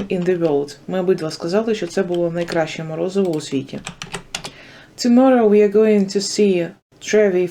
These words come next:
Fountain. Завтра ми побачимо The Trevi Fountain. А, and also a palace. І також палац. Ну, вперше згадуємо з поняття палац. Rome is a really wonderful city.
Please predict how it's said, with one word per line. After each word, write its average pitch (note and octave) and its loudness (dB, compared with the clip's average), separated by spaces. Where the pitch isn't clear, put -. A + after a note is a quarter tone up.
Fountain. G3 0
Завтра F#3+ 2
ми F3 -4
побачимо E3+ -2
The F3 -2
Trevi E3+ -2
Fountain. D#3 -8
А, F3+ -2
and G3 0
also A3+ 2
a F#3+ -4
palace. D3 -4
І G3 -4
також G#3 0
палац. D#3+ -2
Ну, G3+ -10
вперше D#3+ -2
згадуємо D3+ -8
з D3+ -18
поняття D3+ -8
палац. - -8
Rome C4+ 4
is A3 0
a F#3+ 4
really G3 2
wonderful F3 -2
city. - -8